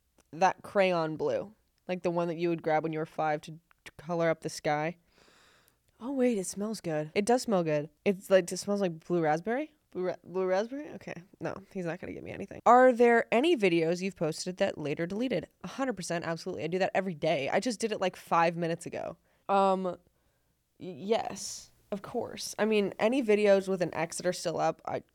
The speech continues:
are gone. Um, any videos that, like, major flopped are gone. Any videos that, like, the algorithm just didn't pick up.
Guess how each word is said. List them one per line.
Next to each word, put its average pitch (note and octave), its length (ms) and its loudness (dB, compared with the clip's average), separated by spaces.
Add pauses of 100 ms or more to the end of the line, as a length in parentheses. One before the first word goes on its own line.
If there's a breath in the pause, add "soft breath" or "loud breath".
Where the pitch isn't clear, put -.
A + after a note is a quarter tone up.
are F3+ 120 2
gone. D3+ 420 -4 (360)
Um, C#3+ 520 -2
any E3+ 260 -2
videos E3 720 0 (280 soft breath)
that, F#3+ 380 8
like, E3+ 320 4 (160)
major G#3+ 680 2
flopped B3+ 520 4
are E3+ 140 2
gone. D#3 560 -2
Any A3 200 2
videos A3 360 2
that, D#3+ 100 0
like, F3 180 2
the F3+ 100 0
algorithm F#3 460 4
just F3+ 180 -6
didn't D#3 200 -8
pick E3 240 -6
up. D#3 260 0